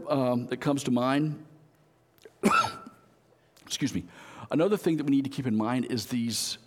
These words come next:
numbers are talking about the power and the totality of man in its attempts to battle God. And we'll see in a little while that this really is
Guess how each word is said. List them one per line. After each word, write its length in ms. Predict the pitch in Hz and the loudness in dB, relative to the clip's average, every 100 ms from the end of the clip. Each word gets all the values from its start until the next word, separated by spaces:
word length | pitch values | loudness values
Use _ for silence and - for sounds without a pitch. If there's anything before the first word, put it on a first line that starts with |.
| - - _ - | -20 -20 _ -2
numbers 800 | 113 131 143 104 90 - - - - - - | 0 2 2 0 -2 -2 -6 -8 -18 -20 -8
are 120 | 120 | -6
talking 440 | - 143 - 143 117 | -2 -4 -2 -2 0
about 460 | 110 107 107 - - | 0 0 -2 -8 -16
the 240 | 113 107 101 | -10 -6 -6
power 720 | - - 147 139 135 123 131 - - _ | -8 -4 -2 0 2 0 -2 -8 -20 _
and 120 | 104 | -4
the 40 | 101 | -2
totality 920 | - 95 - - 143 139 127 120 113 | -4 -4 -4 -2 0 0 -2 -4 -4
of 180 | - 101 | -4 -4
man 580 | 98 104 104 98 90 92 - - _ | -2 0 2 0 -2 -8 -12 -20 _
in 80 | 110 | -2
its 180 | 110 - | -2 -2
attempts 520 | 110 - 127 117 - | -6 -2 -2 0 -4
to 160 | - - | -4 -2
battle 500 | 113 101 101 - - - | 0 0 0 -2 -8 -10
God. 480 | 110 98 95 - - - - - - - - - | -6 -4 -4 -6 -12 -20 -20 -20 -20 -20 -12 -2
And 180 | 123 | 0
we'll 100 | 120 | 2
see 240 | 117 156 160 | 0 0 2
in 60 | |
a 40 | 139 | 2
little 200 | 131 123 | 2 2
while 520 | 117 113 107 107 104 | 2 2 2 0 -4
that 180 | 113 - | -6 -4
this 200 | 113 - | -4 -4
really 560 | 110 135 147 110 101 - - - _ _ - | 0 2 4 4 0 -6 -16 -20 _ _ 0
is 540 | 123 107 98 92 - | 2 4 2 -2 -6